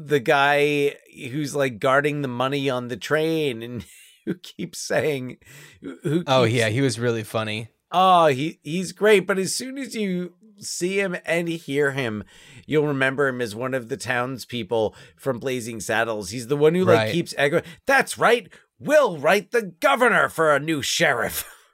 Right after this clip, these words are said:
Speaker 2: Yeah, you know, he's got, uh, a really fantastic filmography, his final one being Bulworth,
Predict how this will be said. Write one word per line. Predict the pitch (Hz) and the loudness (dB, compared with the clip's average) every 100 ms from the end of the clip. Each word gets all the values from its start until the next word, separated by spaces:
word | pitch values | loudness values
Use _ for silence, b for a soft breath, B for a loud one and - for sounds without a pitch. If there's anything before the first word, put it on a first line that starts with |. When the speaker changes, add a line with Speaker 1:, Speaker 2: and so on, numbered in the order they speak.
| _ _ _ B B B B | _ _ _ B B B B
Speaker 2:
Yeah, | 233 285 | 4 4
you | 254 | 4
know, | 247 | 6
he's | 214 202 262 | 4 2 -4
got, | - 269 240 - | 2 2 2 0
uh, | 151 151 139 127 | 2 2 0 2
a | 139 | 2
really | 123 127 160 170 165 160 | 2 -2 0 0 0 0
fantastic | - 131 120 131 127 - 123 | 0 0 0 0 0 -2 -8
filmography, | - 139 127 117 120 123 120 123 117 110 | -2 0 0 0 0 -2 -6 -6 -6 -4
his | 127 - | -4 -4
final | - 143 196 | 0 2 2
one | 143 151 | 2 0
being | 143 131 113 | 0 -2 -4
Bulworth, | 107 117 196 196 127 80 - - - | -4 4 6 4 2 -6 -10 -16 -20